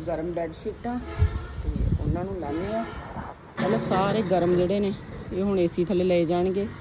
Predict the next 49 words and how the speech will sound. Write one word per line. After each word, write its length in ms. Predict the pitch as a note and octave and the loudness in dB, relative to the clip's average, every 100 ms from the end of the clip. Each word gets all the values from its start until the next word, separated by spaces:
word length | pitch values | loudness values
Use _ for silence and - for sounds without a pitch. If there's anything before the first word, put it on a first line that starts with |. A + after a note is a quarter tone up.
| - - - - | -14 -12 -12 0
ਤੇ 120 | E3+ | 4
ਜਦੋਂ 200 | E3 E3+ | 4 4
ਕੂਲਰ 280 | F3 F3 F#3 | 4 4 4
ਲਾਉਂਦੇ 320 | G#3 F#3+ F3+ | 4 4 4
ਆ 40 | G3+ | 2
ਰਾਤ 220 | G#3 F3+ | 0 0
ਨੂੰ 140 | G3 A#3 - - - - - - - - - | 0 -2 -10 -12 -12 -10 -10 -10 -10 -10 -8
ਤੇ 260 | E3+ E3 D#3+ - | -6 -4 -6 -6
ਕਈ 120 | E3+ | -6
ਵਾਰ 140 | E3+ | -6
ਕੂਲਰ 320 | - E3+ F3+ F#3 | -6 -4 -4 -4
ਥੱਲੇ 160 | A#3 F#3 | -6 -6
ਵੀ 100 | F3+ | -6
ਲਏ 140 | D#3+ | -4
ਜਾਂਦੇ, 220 | D3 D3 | -4 -4
ਹਵਾ 240 | G3 E3 D3 | -6 -8 -6
ਲੱਗਦੀ, 320 | C#3 B2 - - | -6 -8 -10 -8
ਠੰਡ 180 | E3 C#3+ | -8 -8
ਲੱਗਦੀ 400 | F3+ D#3+ B2 D#3 | -8 -10 -10 -10
ਹੈ। 60 | F3+ - - - - - - - - | -12 -12 -14 -14 -14 -14 -14 -14 -6
ਤੇ 140 | F3+ | -2
ਇਹਨਾਂ 160 | E3 F3 | -2 0
ਨੂੰ 80 | F3+ | 0
ਲਾ 160 | D#3+ | 2
ਲੂ 120 | E3 F#3+ | 2 0
ਕੇ 120 | G3 | -6
ਫੋਲਡ 300 | - E3+ F3 | -6 -6 -4
ਕਰਕੇ 280 | F#3+ F3+ F3+ | -6 -6 -8
ਸਾਰੇ 260 | F3+ E3 | -6 -6
ਤਹਿਾਂ 300 | E3+ E3+ F3+ | -6 -8 -6
ਲਾ 120 | E3+ | -8
ਕੇ 100 | F3 | -8
ਰੱਖਦੇ 300 | F3 F3 F3+ | -10 -8 -8
ਆ। 40 | F#3+ | -8
ਪਹਿਲਾਂ 200 | F#3 F3 | -8 -10
ਕੱਪੜੇ 300 | - - F3+ | -10 -8 -8
ਪ੍ਰੈਸ 240 | F3 E3+ | -6 -6
ਕਰ 160 | - D#3+ | -4 -4
ਲਈਏ, 180 | E3 F#3 | -4 -4
ਕੱਲ੍ਹ 260 | D#3 D#3+ | -4 -4
ਵੀ 80 | F#3 | -4
ਨਹੀਂ 120 | G3 | -6
ਕੀਤੇ। 300 | G3 - F#3 F#3 | -8 -10 -10 -8
ਕੁਰਸੀ 300 | E3+ - G3+ | -10 -8 -6
ਮੇਰੀ 200 | G#3 A#3+ | -4 -4
ਪੂਰੀ 300 | - F#3 A3 | -8 -8 -6
ਭਰੀ 320 | - G3+ F#3 | -2 -2 -2
ਹੋਈ 260 | E3+ C#3+ | -2 -4
ਹੈ। 60 | C3+ | -4